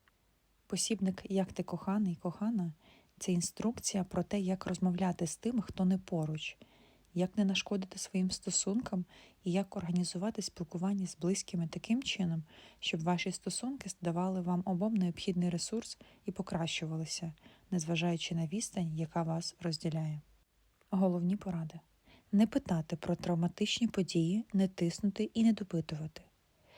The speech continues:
Наскільки це можливо, шукати, встановлювати і підтримувати зручний саме для вашого випадку режим, як часто і як довго спілкування.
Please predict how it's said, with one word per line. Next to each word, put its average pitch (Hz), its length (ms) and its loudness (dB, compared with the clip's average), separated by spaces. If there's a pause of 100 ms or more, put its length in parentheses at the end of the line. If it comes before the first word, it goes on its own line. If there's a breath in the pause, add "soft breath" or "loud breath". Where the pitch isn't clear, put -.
(260 loud breath)
Наскільки 190 420 2
це 196 180 2
можливо, 196 440 4
шукати, 180 600 0
встановлювати 185 840 2
і 202 80 -2
підтримувати 180 720 0
зручний 175 480 2
саме 170 320 -2
для 165 120 -2
вашого 165 460 -2
випадку 185 480 -4
режим, 170 460 0
як 165 200 -2
часто 185 380 -2
і 170 80 0
як 160 180 -4
довго 190 220 0
спілкування. 156 680 -4